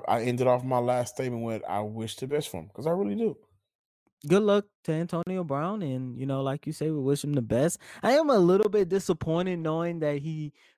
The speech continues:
Speaker 2: might not, I'm gonna say might not, 'cause like I said, we've seen this before with A B. This is probably the second or third time he said he retired, but I'm actually a little bit disappointed. I was really hoping he came to Houston because,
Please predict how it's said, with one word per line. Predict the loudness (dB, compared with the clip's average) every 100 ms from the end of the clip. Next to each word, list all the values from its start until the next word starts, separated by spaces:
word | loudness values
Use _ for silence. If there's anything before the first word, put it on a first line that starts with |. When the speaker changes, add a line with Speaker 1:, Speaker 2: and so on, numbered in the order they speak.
| -8
Speaker 2:
might | 0 4 6 6 6 4 2
not, | 0 0 0
I'm |
gonna | 0
say | 0 -2
might | 0 0 0
not, | -2 -2 -2
'cause | -2
like | -2
I | -4
said, | -6 -8
we've | -8
seen | -2 -2 0
this | -2
before | -4 -4 -2
with | -2 -2
A | -4
B. | -2 -4 -2
This | -4 -4 -6
is | -6
probably | -4 -4 -6
the | -8
second | -6 -6 -6 -10
or |
third | -4 -4 -4
time | -6 -6 -6
he | -6
said | -6 -6 -6
he | -6
retired, | -10 -10 -10 -8 -8 -8 _ _ _ _ _
but | -2 -2 -2 _ _ _ _ _ _ _ _ _ 0
I'm | 2 6
actually | 6 4 2 4
a |
little | 4 2 0
bit | -2
disappointed. | -2 -4 -6 -6 -4 -4
I | -6
was | -8 -4
really | -2 0
hoping | -2 -6 -8
he | -6
came | -6 -6
to | -6
Houston | -4 -4 -4 -8
because, | -6 -6 -6 -6 -8